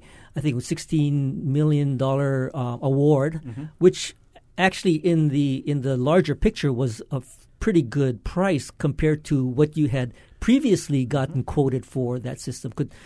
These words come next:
Speaker 1: so tell me the difference between the two. I mean, you had, you had one that was much higher and one that was much more, uh, affordable, and, and it, it's because of this sort of building upon that platform.
Speaker 2: Correct. So it's, again, when we put t-, together this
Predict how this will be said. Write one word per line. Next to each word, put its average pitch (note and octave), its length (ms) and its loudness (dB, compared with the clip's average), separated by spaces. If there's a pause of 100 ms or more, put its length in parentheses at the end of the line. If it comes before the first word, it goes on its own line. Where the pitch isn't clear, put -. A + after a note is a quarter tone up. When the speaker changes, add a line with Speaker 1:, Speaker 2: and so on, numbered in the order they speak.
(140)
Speaker 1:
so F3+ 100 0
tell A#3+ 180 4
me C#4 160 4
the E3+ 120 4
difference D#3+ 300 2
between D3 440 0
the C#3 160 -4
two. B2+ 280 0
I B2+ 60 -4
mean, C3 140 -2
you C#3 100 -2
had, C3 240 -2 (220)
you D#3 80 2
had C#3 120 2
one F#3+ 140 4
that E3+ 80 4
was C3 160 -2
much G3 160 0
higher G3 280 -4
and B2+ 180 -4
one D#3 160 0
that C3 100 0
was B2 220 -4
much D3+ 320 -4
more, C3+ 340 -2 (380)
uh, B2 240 -4
affordable, C#3 720 -4
and, C#3+ 280 -2
and D3+ 140 4
it, D#3 140 2
it's - 160 -2
because E3+ 340 2
of A#2 120 -4
this D3 140 0
sort D#3 160 0
of A2 160 -4
building D3 300 4
upon C#3 360 -4
that - 160 -10
platform. E3+ 440 -8 (320)
Speaker 2:
Correct. A2 300 -2
So C3 100 2
it's, A2+ 160 2
again, B2 420 2 (540)
when B2 580 4
we A#2+ 140 0
put - 300 -4
t-, D3+ 160 -6 (100)
together A2 400 2
this G2 320 -6